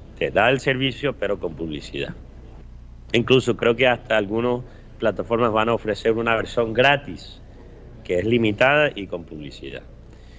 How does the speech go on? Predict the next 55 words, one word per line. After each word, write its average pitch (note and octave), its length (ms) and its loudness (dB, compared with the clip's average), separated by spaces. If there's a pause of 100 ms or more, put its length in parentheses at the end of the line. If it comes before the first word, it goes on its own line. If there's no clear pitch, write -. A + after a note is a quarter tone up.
(140)
Entonces, A2+ 500 2
esa A#2+ 240 2
va C3 100 4
a B2 40 0
ser B2 180 -2
la A#2 140 4
nueva A2+ 260 2
tendencia G#2 460 -2
en A2 60 2
las F#2 100 0
plataformas F2+ 580 -2
de F#2+ 60 4
streaming. G#2 460 4 (100)
Yo F2 120 4
creo F#2 200 6
que G2 100 4
Netflix F#2+ 640 2 (200)
l-, F2+ 300 0
incluso F#2 380 4
ya F2+ 140 6
está - 160 0
haciendo G2+ 440 2 (380)
algunas F2 340 0
pruebas G2+ 440 6 (140)
en D#2 140 -6
ciertos E2+ 360 -6
países E2+ 460 -2
para D2 220 -2
después D#2+ 300 0
implementar D2 680 2
esto D2+ 240 0
en D#2 120 2
la, D2+ 60 -2 (120)
en D#2+ 80 -2
la D#2 60 0
aplicación. - 500 -2 (600)
Pero A2+ 180 8
yo A#2 120 6
me C3+ 100 4
pregunto, B2+ 480 0 (420)
si - 180 -4
llegamos A2+ 340 6
a C3 80 6
ese B2+ 180 0
punto, C3 380 -2
ya G#2 180 2
cuál A#2+ 200 4
es A#2+ 60 6
la A#2 100 6
diferencia G#2 680 2
entre E2 340 0
las E2 180 2
plataformas A#2+ 580 2
de A#2+ 60 2
streaming D3 400 2